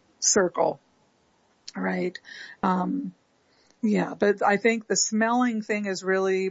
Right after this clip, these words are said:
important. And then at night, you know, they're gonna come out at night. They're not gonna come out at day if they're scared. Okay. See, um,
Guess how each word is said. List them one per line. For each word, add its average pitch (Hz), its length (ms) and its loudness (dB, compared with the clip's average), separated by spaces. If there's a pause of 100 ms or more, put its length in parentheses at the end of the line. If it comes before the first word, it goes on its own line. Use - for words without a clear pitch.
important. 202 560 -2
And 190 160 -4
then 185 260 -4
at 190 160 -2
night, 196 440 -2
you 185 80 -6
know, 185 120 -2
they're 175 140 0
gonna 180 180 -6
come 202 220 -2
out 185 160 0
at 165 100 -6
night. 175 280 -8
They're - 100 -10
not 160 180 -4
gonna 175 160 -4
come 190 200 -8
out 170 180 -6
at - 140 -12
day 151 420 -4 (140)
if 170 180 -16
they're 170 160 -10
scared. - 460 -8 (1500)
Okay. 277 480 2 (340)
See, 330 380 2
um, 269 480 2